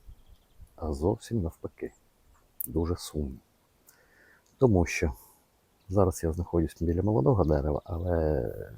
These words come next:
в більш великих дерев та ж сама ситуація. Просто з телефоном неудобно дряпатись на дерево і знімати.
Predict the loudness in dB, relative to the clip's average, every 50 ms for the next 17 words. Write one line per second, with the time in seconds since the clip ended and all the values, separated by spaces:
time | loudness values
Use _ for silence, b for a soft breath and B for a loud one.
0 | -14 -12 -10 2 6 6 6 6 4 0 0 0 0 0 0 -2 -2 -2 0 0
1 | 0 0 0 0 -4 b b b b b b b b b b b b b _ _
2 | _ _ _ _ 4 6 6 4 2 2 4 4 4 2 0 -2 -6 -4 0 0
3 | 0 0 -2 -4 -10 -14 -14 -14 -18 -12 -10 -10 -10 -10 -12 -14 -8 -4 -2 -2
4 | -2 -2 0 0 0 2 0 -2 -6 _ _ _ _ _ -10 -6 -4 -2 2 2
5 | 2 2 2 0 0 2 2 2 0 0 -4 -8 -8 -6 -6 -4 -2 -2 -2 -2
6 | -2 -2 -2 -2 -2 -2 -2 -2 -4 -6 -8 -12